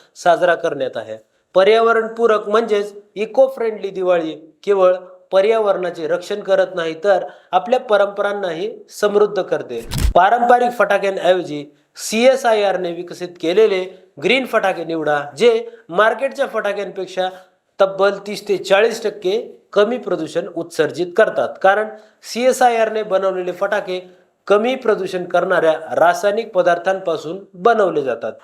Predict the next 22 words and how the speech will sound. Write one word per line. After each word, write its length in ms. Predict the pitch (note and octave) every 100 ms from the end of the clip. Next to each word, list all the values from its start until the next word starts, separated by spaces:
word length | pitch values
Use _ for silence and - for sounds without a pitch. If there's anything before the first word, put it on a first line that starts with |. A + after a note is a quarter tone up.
| C3
ग्रीन 200 | D#3+ A3+
फटाक्यांमध्ये 880 | A3+ A3+ G#3+ G#3 F#3+ F3 D3 D3 D3 C#3
बेरियम, 440 | G#3 G3 F#3 F3+ F3+ - _ _
नायट्रेट, 600 | C3+ F#3+ - F3 F3 - _ _ _
पोटॅशियम 520 | G3 G#3 A3+ A#3 A3+
क्लोराईड, 520 | G#3+ F#3 F3 E3+ E3+ - _ _
सल्फर 580 | - A3 B3 - G3 G3+ - - -
इत्यादी 420 | G3 - B3 A#3+
हानिकारक 580 | C#3+ C#3 D#3+ D#3+ D#3+ D3
रसायने 600 | D3 D3+ C3+ C#3+ F3 -
नसतात. 460 | B2+ D#3 D#3 - A#2 - _ _
स्थानिक 400 | - F3 G3 A#3+
पातळीवर 560 | A#3+ A3 A3+ A3+ A3+ A3 - -
एका 220 | F3+ G#3 F#3
निश्चित 380 | F3 F3 B3 A3+
वेळी 360 | G#3+ G3+ G3+ F#3+ - -
आणि 200 | F3+ G#3+
मर्यादित 540 | F3 E3+ F#3 G#3+ G#3+ A3 F3+
फटाके 480 | E3 D#3 F#3+ G#3 -
फोडावेत. 340 | E3 C#3 - - _ _ C3+
या 180 | F3
व्यतिरिक्त 520 | G3+ A3+ A#3+ A#3+ A#3+